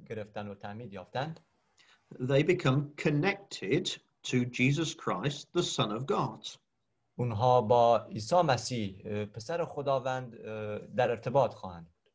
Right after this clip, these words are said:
Speaker 2: And because they are connected to Jesus Christ, they become part of God's family.
Speaker 1: و به خاطر اینکه ای-، ای-، اونها، اه،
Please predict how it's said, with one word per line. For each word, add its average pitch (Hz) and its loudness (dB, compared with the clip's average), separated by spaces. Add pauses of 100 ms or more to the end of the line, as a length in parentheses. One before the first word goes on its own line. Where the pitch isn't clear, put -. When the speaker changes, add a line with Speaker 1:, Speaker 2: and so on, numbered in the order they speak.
(720)
Speaker 2:
And 113 -2
because 143 0
they 127 2
are 113 0
connected 127 -2
to 117 -6
Jesus 117 0
Christ, - -4
they 131 4
become 160 -2
part 107 -2
of 147 0
God's 123 0
family. 180 0 (760)
Speaker 1:
و 110 0
به 110 0
خاطر 117 -2
اینکه 127 -4
ای-، 123 -10
ای-، 127 -10
اونها، 123 4 (240)
اه، 107 0